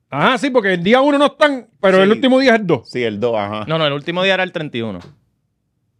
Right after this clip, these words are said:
Speaker 1: No, no, no. El último
Speaker 2: Sí, pero
Speaker 1: día,
Speaker 2: yo
Speaker 1: él
Speaker 3: De
Speaker 1: entregó
Speaker 3: los
Speaker 1: el
Speaker 3: endosos, de
Speaker 1: treinta y uno.
Speaker 3: los endosos.
Speaker 1: Ah, de los endosos,
Speaker 2: Había
Speaker 1: pero para
Speaker 2: algo,
Speaker 1: tú entregar
Speaker 2: había
Speaker 1: los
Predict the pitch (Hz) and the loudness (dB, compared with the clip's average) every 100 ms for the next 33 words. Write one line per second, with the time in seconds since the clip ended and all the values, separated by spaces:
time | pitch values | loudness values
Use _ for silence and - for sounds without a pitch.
0 | _ 127 120 120 151 147 147 147 127 - | _ -8 -4 -2 -2 -2 -2 -4 -6 -10
1 | _ - 120 110 156 180 185 220 208 202 | _ -10 -10 -4 0 2 2 0 2 0
2 | 170 151 170 170 160 160 160 151 175 190 | 0 -2 0 0 0 -4 -2 -2 0 0
3 | 117 117 113 - 95 _ _ _ 160 202 | -2 -4 -8 -10 -18 _ _ _ -2 0
4 | 196 165 143 170 175 156 208 247 - 190 | 0 -2 0 2 2 4 4 4 2 -2
5 | 240 233 - | -2 -2 2